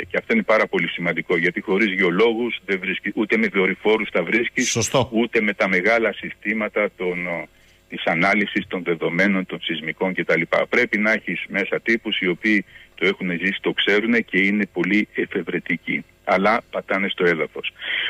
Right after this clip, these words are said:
Speaker 1: Ο EastMed, λοιπόν, ο EastMed, ξέρετε, το έχω πει τώρα τελευταία, είναι λίγο έτσι, ε, δεν είναι προβοκατόρικο, αλλά, ε, καλα-, κανονικά θα πρέπει να αρχίσουμε να το λέμε Λάζαρο. Διότι τον έχουμε θάψει τρεις φορές και τον έχουμε αναστήσει τρεις φορές.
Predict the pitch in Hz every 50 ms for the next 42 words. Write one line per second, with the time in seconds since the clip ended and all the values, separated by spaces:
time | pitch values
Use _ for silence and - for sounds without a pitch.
0 | - - 107 113 123 117 - - - 143 143 135 - 87 85 82 - 90 82 76
1 | 76 - 98 95 - - _ 131 139 151 - - - - - 127 131 117 - 107
2 | - - 117 113 - 113 98 - 120 113 - 104 104 101 92 - 95 90 87 -
3 | - - 104 113 120 127 127 120 107 104 107 113 104 90 90 95 98 - _ -
4 | 92 90 85 82 - - 87 85 - _ - _ 113 113 254 254 - 247 226 -
5 | 87 80 90 - - - - - - - - - - - 65 - 131 120 120 -
6 | - - - - - - - 110 110 - - 120 110 110 110 110 113 - - 101
7 | 101 98 101 - - 151 131 127 117 - 143 135 - - 113 104 - 139 127 -
8 | 123 123 101 - 110 117 131 131 117 104 113 113 101 82 87 73 71 - - -
9 | _ _ _ _ _ - - _ _ _ - 104 98 - - 98 - 110 123 147
10 | 147 - 131 117 - - 131 120 - - 113 - - 110 107 - - 104 - -
11 | - - - - - 131 135 135 - 131 123 123 117 - - - 175 151 - 104
12 | - - - - - - - - - - -